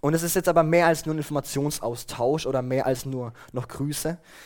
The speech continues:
Und es wird nochmal deutlich, dass es ein ganz arg persönlicher Brief ist zwischen Paulus und Timotheus. Denn es kommt viel Intimität vor. Ähm, denn Paulus schreibt von viel Bedürftigkeit. Paulus erlebt Einsamkeit, Not und Ungerechtigkeit.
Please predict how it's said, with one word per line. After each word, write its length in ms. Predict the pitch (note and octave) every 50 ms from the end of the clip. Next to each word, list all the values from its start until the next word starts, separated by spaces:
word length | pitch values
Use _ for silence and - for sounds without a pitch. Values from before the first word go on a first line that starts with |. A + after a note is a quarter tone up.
| - - - - -
Und 100 | D3 D3
es 100 | C3 C3
wird 100 | F3+ -
nochmal 160 | E3+ E3 D#3
deutlich, 460 | - D#3 D#3 D#3+ D#3 - C#3+ D3 -
dass 160 | - D3 C3
es 100 | C#3+ -
ein 60 | D#3 D3
ganz 180 | C#3+ C3+ -
arg 120 | C#3+ - -
persönlicher 540 | D3 C3 - - D3 D#3 E3 C#3+ - B2+
Brief 300 | - - B2+ B2 A2+ -
ist 260 | A#2 A2+ - - - - _
zwischen 420 | - - - - C3+ B2 - C3 -
Paulus 420 | - - B2+ C3 C3+ C3+ C3 -
und 80 | C3+ A#2+
Timotheus. 640 | - C#3 C3 C3 C3 B2+ B2 A#2 A2+ - - - _ _ _ _ _ _ _ _ _ - - - -
Denn 100 | D3 C#3
es 200 | C3+ B2+ - - - - - - - - -
kommt 180 | - D3+ C#3 -
viel 300 | - - D#3+ D#3+ - -
Intimität 720 | D#3 D3+ - D3 C#3+ C3 C3 - - C#3+ C#3 B2 A#2+ -
vor. 420 | - - - B2 A2 G#2+ A2+ B2 _ _ _ - - - - _ -
Ähm, 460 | - B2+ A#2+ A2+ A2+ A2+ A2+ A2+ A2+ - _ _ _ _ _ _ _ _ _ _ _ _ _ _ _ _ - - - -
denn 220 | C#3+ B2+ B2 B2+ -
Paulus 340 | - C3+ B2 C3 C#3 C3
schreibt 180 | - C#3+ B2 -
von 80 | C#3 B2
viel 160 | - C#3+ C3+
Bedürftigkeit. 760 | - - - C#3+ C3 - - - - - A#2+ G#2+ G#2+ - - _ _ _ - _ _ _ _ _ - - - - -
Paulus 300 | - C#3 C3+ D3+ D#3+ -
erlebt 280 | C#3+ C#3+ C3+ C#3 - -
Einsamkeit, 680 | B2 C#3 D3 D3+ - E3 E3 - - D#3 C#3+ C#3+ - C#3+
Not 400 | C3+ C#3 D3 D3+ D#3+ D#3 - -
und 240 | - C#3 C#3 -
Ungerechtigkeit. 960 | C#3+ C#3+ C#3 B2+ B2 A2 A2+ G#2 - - - - - - - F#2 F2+ - -